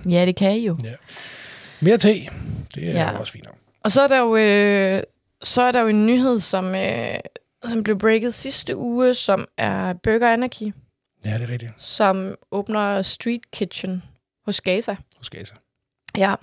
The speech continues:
Speaker 1: Øh, og, øh, de åbner jo, hvad, i morgen, tror jeg, fredag, som jo så er dagen, den her podcast udkommer.
Speaker 2: Ja.
Speaker 1: Øh, og det bliver et koncept, som, øh, så vidt jeg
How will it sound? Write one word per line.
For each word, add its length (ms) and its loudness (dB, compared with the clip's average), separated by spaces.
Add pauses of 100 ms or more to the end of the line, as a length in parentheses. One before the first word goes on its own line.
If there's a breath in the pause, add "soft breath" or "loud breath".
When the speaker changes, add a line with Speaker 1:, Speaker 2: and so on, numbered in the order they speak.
(840 loud breath)
Speaker 1:
Øh, 760 4 (200)
og, 460 4
øh, 680 -2 (140)
de 160 4
åbner 360 2
jo, 280 0
hvad, 320 0
i 60 0
morgen, 340 -4
tror 200 -2
jeg, 160 0
fredag, 320 -4 (140)
som 200 -4
jo 120 -4
så 80 0
er 180 0 (200)
dagen, 380 -2 (180)
den 120 -2
her 60 0
podcast 520 -6
udkommer. 360 -4 (720 loud breath)
Speaker 2:
Ja. 400 6
Speaker 1:
Øh, 100 2
og 200 0
det 180 0
bliver 420 4
et 200 -2 (200)
koncept, 680 -4
som, 400 0
øh, 520 2
så 100 -2
vidt 120 2
jeg 200 2